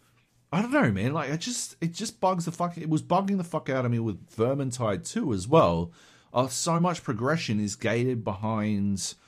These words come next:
this nonsense whereas if you go back to Left four Dead, the progression is gated behind your skill level. And so there was this balancing act of, like, learning a level and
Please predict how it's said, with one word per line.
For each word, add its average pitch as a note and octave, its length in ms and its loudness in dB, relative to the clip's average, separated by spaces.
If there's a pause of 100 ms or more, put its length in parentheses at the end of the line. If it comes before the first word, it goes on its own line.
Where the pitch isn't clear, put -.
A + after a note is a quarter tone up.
(580)
this - 400 -6 (100)
nonsense G#2 1080 -2 (300)
whereas C#3 600 2
if B2+ 160 -4
you B2+ 80 -4
go B2+ 300 2
back A2+ 420 2
to C#3 100 -2
Left B2 260 0
four G#2 100 -2
Dead, F#2+ 640 -2 (480)
the A#2+ 100 0
progression A2+ 640 -2
is G2+ 180 -2
gated G#2 320 2
behind F#2 400 -4
your F2+ 600 -2
skill - 420 -2
level. D#2 540 -6 (340)
And F2+ 140 -2
so G2+ 180 2
there F#2+ 160 0
was F#2 240 -4
this - 360 -6 (480)
balancing A#2+ 580 0
act F#2 320 -6
of, F2+ 920 -4
like, E2 280 -6
learning G2 680 -2
a F2+ 80 -6
level F#2 720 -2
and E2 640 -4